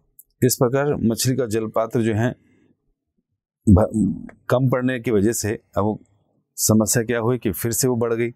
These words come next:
अब ये बार बार बढ़ती जा रही थी और उसका स्थान चेंज करता जा रहे थे राजन।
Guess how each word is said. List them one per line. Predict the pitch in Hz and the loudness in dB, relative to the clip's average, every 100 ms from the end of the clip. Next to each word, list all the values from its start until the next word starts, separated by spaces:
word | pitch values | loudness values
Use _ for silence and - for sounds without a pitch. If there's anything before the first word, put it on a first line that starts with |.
| _ _ _ - _ _ - _ | _ _ _ -20 _ _ -20 _
अब | 139 | 4
ये | 165 | 6
बार | 117 98 107 | 6 2 0
बार | 147 | 0
बढ़ती | 113 104 - 127 | -2 -4 -2 0
जा | 127 | 0
रही | 127 | 0
थी | 123 143 | 0 0
और | 127 | 2
उसका | 113 - 117 | 2 0 -4
स्थान | - 101 117 117 - | -4 -4 -2 -4 0
चेंज | 95 85 | 0 0
करता | 95 85 90 | -4 -2 -2
जा | 87 | -2
रहे | 87 | -4
थे | 85 92 | -2 -2
राजन। | 87 85 | -2 -4